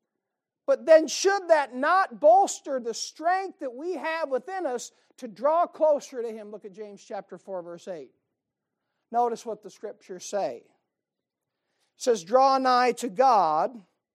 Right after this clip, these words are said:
and he will draw nigh to you."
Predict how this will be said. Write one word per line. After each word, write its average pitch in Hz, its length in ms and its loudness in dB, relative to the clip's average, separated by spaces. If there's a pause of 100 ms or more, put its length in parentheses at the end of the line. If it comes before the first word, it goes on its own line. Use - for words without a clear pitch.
(400)
and 214 160 -10
he 277 260 -4
will 202 560 -2 (760)
draw 220 280 2
nigh 202 300 0
to 208 160 -10
you." 180 460 -4